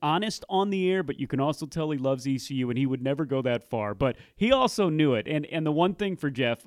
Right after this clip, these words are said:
he'll be remembered for all his football calls, but he wanted E C U to be good at basketball so badly. And they really never were, for, save for, for a couple of years. So, um, so, uh, hopefully they will get there someday. But, but, uh, but I'll just remember that he was,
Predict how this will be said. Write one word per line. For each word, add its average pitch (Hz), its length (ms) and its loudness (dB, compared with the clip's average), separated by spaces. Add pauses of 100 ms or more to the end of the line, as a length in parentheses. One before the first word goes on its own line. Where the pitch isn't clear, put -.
he'll 160 200 0
be 160 140 2
remembered 151 440 0
for 135 120 -2
all 143 140 0
his 147 100 -4
football 113 380 -6
calls, 110 420 -8 (480)
but - 140 0
he 202 260 2
wanted 185 540 4
E 190 160 -2
C - 180 -4
U 165 240 2
to 143 80 -2
be 127 140 -2
good 151 220 2
at - 120 -8
basketball 139 680 -4
so 226 500 2
badly. 160 880 -2 (340)
And 208 160 -4
they 240 120 -4
really 240 480 0
never 202 260 4
were, 180 260 4
for, 156 280 0
save 165 300 0
for, 143 180 -2
for 139 240 -2
a 127 40 -2
couple 139 360 -4
of 120 60 -2
years. 113 340 -4
So, 117 320 -4
um, 110 360 -4 (240)
so, 120 420 -4
uh, 113 300 -6
hopefully 143 500 -2
they 127 120 -2
will 123 140 -2
get 117 200 -6
there 113 140 -4
someday. 110 460 -8
But, 101 240 -8
but, 113 160 -8
uh, 117 180 -6
but 120 140 -4
I'll 113 80 -2
just 117 260 -4
remember 110 360 -8
that 104 220 -6
he 117 140 -6
was, 110 180 -6